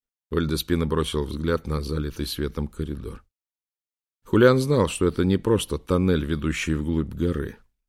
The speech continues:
Это еще и неф официально освященного католического храма. Вдалеке уже виднелись ряды скамей. «Тайная базилика», так называл Хулиан этот храм в детстве.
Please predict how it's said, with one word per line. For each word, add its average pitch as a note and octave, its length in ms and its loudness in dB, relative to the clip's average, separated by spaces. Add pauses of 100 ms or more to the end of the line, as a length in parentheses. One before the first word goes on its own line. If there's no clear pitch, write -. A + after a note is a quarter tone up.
Это F#2 220 0
еще F#2+ 300 4
и F#2 80 6
неф G2 260 0
официально F2+ 840 0
освященного E2+ 840 -2
католического D#2 840 -6
храма. - 480 -12 (960)
Вдалеке G2 520 4
уже G2+ 240 6
виднелись F2+ 640 2
ряды E2 420 -2
скамей. D2+ 600 -8 (840)
«Тайная G#2+ 500 8
базилика», G2+ 880 -2 (420)
так F2+ 220 0
называл E2 320 0
Хулиан E2 400 0
этот C#2+ 240 -4
храм E2+ 320 0
в C#2 80 -6
детстве. - 480 -6